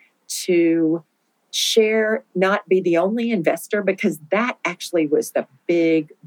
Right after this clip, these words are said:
boogie in being a local angel, is that you would see one deal a year and you would put three or four hundred thousand dollars in it, and that was it.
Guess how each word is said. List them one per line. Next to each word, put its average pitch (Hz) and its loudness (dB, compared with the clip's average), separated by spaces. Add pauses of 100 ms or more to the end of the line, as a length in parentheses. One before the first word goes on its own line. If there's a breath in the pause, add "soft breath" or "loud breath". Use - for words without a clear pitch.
(120)
boogie 135 -2 (460 soft breath)
in 160 2
being 160 2
a - -2
local 160 0
angel, 160 0 (240 soft breath)
is 175 2
that 196 4
you 190 2
would 190 4
see 165 0
one 165 2
deal 190 2
a 190 2
year 165 2
and 151 -2
you 151 0
would 151 2
put 151 2 (240)
three 180 4
or 170 4
four 190 0
hundred 180 2
thousand 175 0
dollars 180 2
in 196 4
it, 202 2
and - 0
that 165 2
was 151 0
it. 233 2